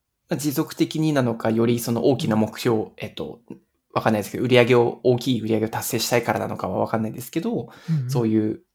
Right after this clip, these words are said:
Speaker 1: 一人だと達成できないような、えっと、一人で達成できる目標の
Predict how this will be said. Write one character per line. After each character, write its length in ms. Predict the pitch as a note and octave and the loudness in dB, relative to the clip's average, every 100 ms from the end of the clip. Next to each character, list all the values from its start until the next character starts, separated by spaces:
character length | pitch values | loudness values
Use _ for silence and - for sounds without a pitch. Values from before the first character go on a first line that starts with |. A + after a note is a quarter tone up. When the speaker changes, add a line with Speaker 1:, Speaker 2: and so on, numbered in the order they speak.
| _ _ _ _ | _ _ _ _
Speaker 1:
一 200 | - F3+ | -2 2
人 120 | D3 | 2
だ 260 | A2+ G#2 - _ - | 2 -2 -8 _ -10
と 280 | G#2 G2+ - | -8 -8 -6
達 180 | - - | -6 -2
成 100 | C3 | -2
で 100 | B2+ | 0
き 100 | D3 | 2
な 80 | A#2+ | 4
い 80 | |
よ 80 | A2 | 4
う 60 | G#2 | 0
な、 280 | G2 G2+ - _ _ _ G#2+ | -4 -8 -14 _ _ _ -8
え 60 | |
っ 20 | |
と、 80 | A2 | -6
一 180 | A2+ - | -6 -2
人 20 | |
で 160 | A3+ D3+ | 0 0
達 180 | C3+ B2+ | -2 -4
成 120 | D3+ | -4
で 100 | C#3 | -4
き 100 | C#3+ | 0
る 80 | D3 | 0
目 140 | B2+ B2+ | 0 -2
標 240 | C#3 C3 | -2 0
の 220 | C3+ C3 | 2 0